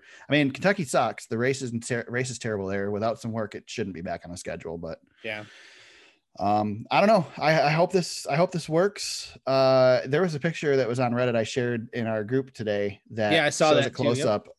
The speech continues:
Speaker 1: of the surface at Atlanta Motor Speedway. And if you
Speaker 2: Yeah.
Speaker 1: take a close look
Speaker 2: It's a
Speaker 1: at the surface
Speaker 2: cheese,
Speaker 1: of this
Speaker 2: it's a
Speaker 1: place,
Speaker 2: cheese grater.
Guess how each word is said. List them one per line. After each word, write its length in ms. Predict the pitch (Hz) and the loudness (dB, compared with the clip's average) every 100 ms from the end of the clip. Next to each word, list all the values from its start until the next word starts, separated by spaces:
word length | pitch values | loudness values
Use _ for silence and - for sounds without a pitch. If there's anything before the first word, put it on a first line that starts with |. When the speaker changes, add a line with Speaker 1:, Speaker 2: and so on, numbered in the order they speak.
| _ | _
Speaker 1:
of 280 | - 104 95 | -4 -4 -4
the 100 | 98 | -10
surface 460 | 104 127 113 104 101 | -8 -6 -6 -8 -8
at 140 | 98 | -8
Atlanta 280 | 98 104 95 | -6 -6 -6
Motor 200 | 95 90 | -8 -10
Speedway. 500 | - 110 98 87 85 | -10 -8 -6 -6 -8
And 100 | 87 | -10
if 140 | 95 | -10
you 180 | 113 127 135 | -4 -2 -2
Speaker 2:
Yeah. 40 | |
Speaker 1:
take 180 | 127 127 | -4 -6
a 60 | 104 | -6
close 240 | 117 104 | -6 -2
look 40 | |
Speaker 2:
It's 100 | 156 | -2
a 20 | 175 | 0
Speaker 1:
at 40 | |
the 40 | |
surface 0 | |
Speaker 2:
cheese, 280 | - 180 175 | 2 4 4
Speaker 1:
of 40 | 98 | 0
this 40 | |
Speaker 2:
it's 80 | 170 | -2
a 20 | 185 | -2
Speaker 1:
place, 80 | |
Speaker 2:
cheese 200 | 175 190 151 | 0 0 2
grater. 400 | 127 110 113 | 0 0 -4